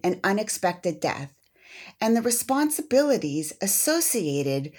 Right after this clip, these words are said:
with the organization focused on caring for others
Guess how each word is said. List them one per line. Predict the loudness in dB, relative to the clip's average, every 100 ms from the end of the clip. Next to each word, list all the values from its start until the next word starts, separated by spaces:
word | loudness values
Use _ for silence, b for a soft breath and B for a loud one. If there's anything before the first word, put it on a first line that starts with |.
| B B -4
with | 0 0 0
the | 0
organization | 2 2 0 -2 0 0 0 -4 -4 -4 B B B B -20 0
focused | 2 2 -2 -4 -6 -2
on | -2 -2
caring | -4 0 2 2 0 -2
for | -4 -2 2
others | 2 0 -4 -8 -10